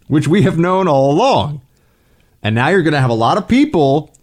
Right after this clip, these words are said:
who have a tremendous professional investment in this, who are gonna try to come up with a way to explain to us. I mean, you know, C N N producer Mike was telling me that when this thing broke, C N N's got a panel with, like,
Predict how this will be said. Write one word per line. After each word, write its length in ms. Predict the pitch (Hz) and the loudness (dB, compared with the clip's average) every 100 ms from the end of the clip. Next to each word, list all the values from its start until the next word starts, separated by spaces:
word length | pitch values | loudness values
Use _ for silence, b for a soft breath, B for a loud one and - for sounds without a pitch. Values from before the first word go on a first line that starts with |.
| _ - | _ -4
who 180 | 156 | 0
have 240 | 156 131 - | 0 -2 -4
a 80 | 135 | -8
tremendous 1200 | 131 - 165 143 175 247 349 349 170 - - - _ _ _ _ _ _ - | -8 -4 0 0 0 -2 -6 -4 -4 -4 -10 -18 _ _ _ _ _ _ -6
professional 1040 | 165 156 - 226 247 240 208 165 135 127 | -2 -2 -4 -4 -2 -2 0 0 0 -2
investment 800 | 151 135 110 156 175 - 113 95 | 0 0 2 0 -2 -4 -4 -4
in 160 | 95 85 | -4 -6
this, 420 | - - - - _ _ _ _ _ _ _ _ _ _ | -8 -16 -20 -20 _ _ _ _ _ _ _ _ _ _
who 140 | 156 | 0
are 120 | 151 | 2
gonna 180 | 151 156 | 2 0
try 320 | 131 156 156 | -2 0 0
to 60 | 160 | -2
come 240 | - 156 | -2 -2
up 120 | 151 156 | 0 0
with 120 | 151 | 0
a 60 | |
way 260 | 131 131 131 | 0 2 2
to 100 | 127 | 0
explain 460 | - - 165 220 185 | -2 -4 -2 0 0
to 80 | |
us. 120 | 113 135 | -2 -2
I 60 | |
mean, 120 | 117 B - | -4 B -4
you 80 | |
know, 220 | 160 123 B - | -2 -2 B -10
C 240 | - 226 | -4 -2
N 60 | 214 | 0
N 160 | 196 | 0
producer 320 | 160 185 170 | 0 0 0
Mike 240 | 147 165 160 | 0 0 -2
was 80 | 127 | -2
telling 220 | 131 127 | 0 0
me 60 | |
that 120 | 123 113 | 0 0
when 220 | 135 135 | 0 0
this 160 | 147 | 0
thing 180 | 135 131 | 0 0
broke, 240 | 135 160 - | 0 0 0
C 140 | 175 | 0
N 60 | 180 | 0
N's 140 | 151 | 0
got 160 | 147 127 | 0 -2
a 60 | |
panel 400 | 131 151 151 135 | -2 -2 0 0
with, 120 | 120 | -2
like, 280 | 120 110 92 | -2 -4 -6